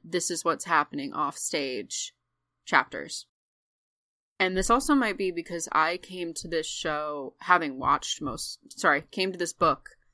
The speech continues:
having watched most of the show, it, which really buys into that third person narration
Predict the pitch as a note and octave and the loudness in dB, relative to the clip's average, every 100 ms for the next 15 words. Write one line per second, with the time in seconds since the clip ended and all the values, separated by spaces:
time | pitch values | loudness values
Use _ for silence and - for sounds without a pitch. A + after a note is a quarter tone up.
0 | _ F#3+ E3 D3 C#3 D3 - - D#3+ C#3+ | _ 0 0 0 4 6 6 0 -6 -6
1 | D3+ D3+ C3+ - - B2+ D#3 C4 _ _ | -4 -8 -8 -10 -8 -4 -4 -6 _ _
2 | - G3+ G#3 G3+ F3 E3+ - - _ _ | 4 6 8 6 2 -2 -6 -12 _ _
3 | _ _ F#3 F3+ G3+ G#3 G3+ - E3+ E3 | _ _ -16 0 4 6 6 8 8 6
4 | E3 D#3+ D#3 - D3+ C#3+ C3+ - - D3+ | 0 -4 -4 -4 -4 -4 -8 -10 0 2
5 | B2 - D3 C#3+ C#3+ C#3 B2+ A2+ B2 C3+ | 2 -2 -6 -4 -6 -6 -8 -8 -8 -6
6 | - B3 D4+ | -4 -4 -4